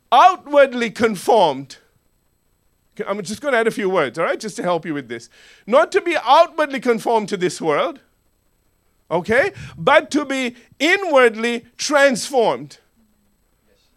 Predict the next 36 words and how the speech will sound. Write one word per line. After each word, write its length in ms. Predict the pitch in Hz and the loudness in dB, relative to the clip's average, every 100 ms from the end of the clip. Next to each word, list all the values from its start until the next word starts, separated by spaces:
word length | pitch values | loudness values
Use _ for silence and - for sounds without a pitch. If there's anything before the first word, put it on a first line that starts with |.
| _ _ _ _ | _ _ _ _
by 220 | 165 240 | 4 4
the 140 | 247 | 4
renewing 440 | 240 240 240 247 226 | 4 4 2 0 0
of 120 | 208 | 0
your 120 | 214 | 0
mind. 460 | 220 190 117 - _ _ _ _ _ _ _ _ _ _ _ _ _ _ _ _ | 2 0 -2 -12 _ _ _ _ _ _ _ _ _ _ _ _ _ _ _ _
See, 440 | - 247 269 254 - - _ _ | -10 -4 -2 -2 -8 -16 _ _
one 280 | 208 240 370 | 0 2 2
of 80 | 403 | -2
the 80 | 403 | -4
things 320 | 269 262 202 | -4 -6 0
that 300 | 220 202 - - | 0 0 -6 -20
<laughs> 100 | - | -10
we 280 | 190 180 311 | -8 -6 -4
need 180 | 294 220 | -6 -6
to 80 | |
be 100 | 202 | -8
careful 560 | 170 262 269 269 202 196 - - | -2 0 0 0 -4 -4 -12 -10
is 220 | 226 214 | -6 -4
we're 140 | 208 262 | 0 0
not 180 | 302 202 | 0 -2
allowing 400 | 220 226 254 240 | 0 2 0 -4
the 80 | 208 | -4
world 460 | 180 240 202 196 - _ - | 0 2 2 0 -8 _ -8
to 100 | 214 | -6
come 300 | 202 240 233 | -2 -2 0
and, 200 | 208 - _ | -4 -6 _
you 140 | - 226 | -6 -2
know, 240 | 214 208 | 0 0
kinda 340 | 196 220 233 196 | -4 -4 -4 -4
tell 240 | 208 220 | -2 -2
us 140 | 196 | -2
h-, 80 | 202 - | -6 -6
how 180 | 214 190 | -4 -2
to 120 | 202 | -4
dress 680 | 156 160 151 160 - - | -6 -6 -6 -10 -16 -20